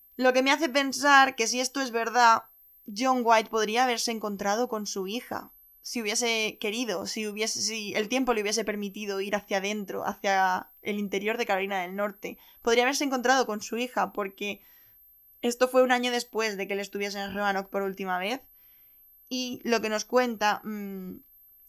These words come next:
su hija es que los colonos, una vez que vieron que John White no volvía, se fueron tierra adentro, ¿vale?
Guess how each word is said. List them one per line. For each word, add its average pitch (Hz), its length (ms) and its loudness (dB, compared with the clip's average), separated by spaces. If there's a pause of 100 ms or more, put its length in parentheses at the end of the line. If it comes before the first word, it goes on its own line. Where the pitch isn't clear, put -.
su 247 200 -2
hija 220 520 0
es 214 400 -2
que 277 100 0
los 294 140 2
colonos, 254 680 0 (140)
una 269 240 8
vez 247 300 4
que 214 160 -2
vieron 214 320 0
que 202 420 -4
John 214 180 -4
White 202 300 2
no 208 600 -2
volvía, 196 560 0 (1040)
se 269 160 0
fueron 233 320 2
tierra 190 380 -2
adentro, 185 580 -6
¿vale? 208 460 2